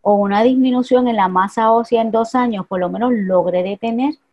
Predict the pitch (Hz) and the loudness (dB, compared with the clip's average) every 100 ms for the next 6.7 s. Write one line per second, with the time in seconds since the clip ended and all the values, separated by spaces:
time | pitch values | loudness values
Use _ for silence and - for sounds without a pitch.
0 | _ _ _ - 208 180 190 190 180 196 | _ _ _ -2 -2 0 -2 -2 -2 -2
1 | 196 214 240 247 240 202 190 - 175 165 | -2 -2 -2 0 -2 -4 -6 -6 -6 -6
2 | 170 170 - 170 151 _ _ - 196 190 | -6 -6 -8 -18 -20 _ _ -8 -2 2
3 | 269 311 - 185 165 175 208 240 226 208 | 2 2 -2 -4 -2 -2 0 -2 -2 -4
4 | 185 - 294 254 202 180 - 214 220 220 | -2 -2 -2 -2 -4 -6 -6 -6 -6 -6
5 | - 233 254 254 240 233 208 180 185 - | -6 -2 0 2 -2 -4 -6 -4 -6 -6
6 | 220 240 233 269 277 - - | -6 -4 -4 -2 -2 -4 -12